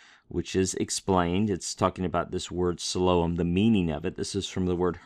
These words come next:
hermeneuo, which means to explain, to interpret, to translate, here translate, which is translated sent. This is just the perfect passive participle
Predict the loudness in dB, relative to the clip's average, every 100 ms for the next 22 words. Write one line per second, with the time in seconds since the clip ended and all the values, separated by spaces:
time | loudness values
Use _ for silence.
0 | -4 2 4 4 6 6 4 2 -2 -4
1 | -6 -6 -8 -8 -8 -2 0 2 2 0
2 | -2 -4 -10 -4 0 0 2 0 -2 -20
3 | -20 -8 -6 -4 2 4 4 2 2 2
4 | 0 -4 -4 -2 -4 -2 -2 0 0 0
5 | 0 2 4 4 4 4 2 2 4 2
6 | 0 -14 _ -20 -20 -18 -14 -8 -8 -6
7 | -6 -6 -10 -12 _ -2 0 0 -2 -6
8 | -10 -2 0 0 -4 -6 -4 -2 -2 -4
9 | -4 -2 -4